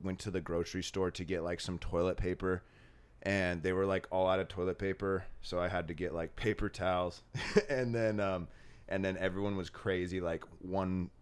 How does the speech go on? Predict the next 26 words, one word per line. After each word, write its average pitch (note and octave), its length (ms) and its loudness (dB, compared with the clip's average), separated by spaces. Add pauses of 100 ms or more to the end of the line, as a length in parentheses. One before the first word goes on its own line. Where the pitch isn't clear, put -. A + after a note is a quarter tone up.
case F#2+ 300 0
of F2 100 -2
waters F2 380 2
per F2 160 0
person, E2+ 440 -4
like, D#2 180 -6
people F2 260 -6
were, E2+ 80 -2
like, D#2 180 -4
frantic, D#2+ 380 -8
and D#2 80 -8
I - 20 -8
was D2+ 80 -10
like, D#2 100 -14
"Oh D2 100 -10
my C#2+ 120 -10
God, D2 300 -10
like, C#2+ 160 -12
it - 680 -20
could - 80 -8
be F2+ 80 0
the E2+ 100 0
end E2 120 0
of - 20 -8
the D2+ 60 -4
world." D#2 400 -2